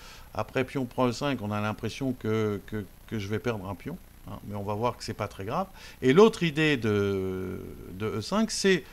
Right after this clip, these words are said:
de pouvoir répondre par fou B quatre à K C trois qui attaquerait la dame. Hein, donc de clouer tout de suite le cavalier. Donc voilà, c'est pour ça que je vous dis, on va ch-, lâcher souvent la paire de fous,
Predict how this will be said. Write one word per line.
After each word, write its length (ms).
de 140
pouvoir 320
répondre 340
par 200
fou 180
B 140
quatre 420
à 120
K 180
C 340
trois 220
qui 140
attaquerait 360
la 120
dame. 160
Hein, 80
donc 160
de 80
clouer 300
tout 100
de 60
suite 180
le 60
cavalier. 260
Donc 80
voilà, 260
c'est 100
pour 120
ça 100
que 60
je 20
vous 80
dis, 80
on 80
va 140
ch-, 180
lâcher 320
souvent 300
la 100
paire 160
de 80
fous, 240